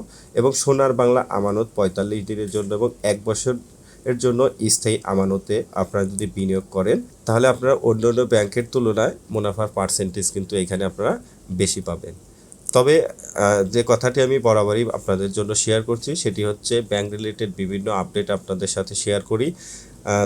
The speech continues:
তারই পরিপ্রেক্ষিতে আজকের ভিডিওটি আপনাদের সাথে শেয়ার করা। তবে কোন ব্যাংক আপনাদের জন্য নিরাপদ এবং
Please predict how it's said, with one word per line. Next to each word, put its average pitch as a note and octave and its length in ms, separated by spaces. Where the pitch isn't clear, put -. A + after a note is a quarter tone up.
তারই A#2+ 200
পরিপ্রেক্ষিতে C#3 760
আজকের G#2+ 320
ভিডিওটি G2 400
আপনাদের F#2 340
সাথে G2 280
শেয়ার G#2+ 280
করা। A#2+ 360
তবে B2 240
কোন B2 300
ব্যাংক G2+ 280
আপনাদের F#2+ 440
জন্য G2 200
নিরাপদ F#2 520
এবং A#2+ 220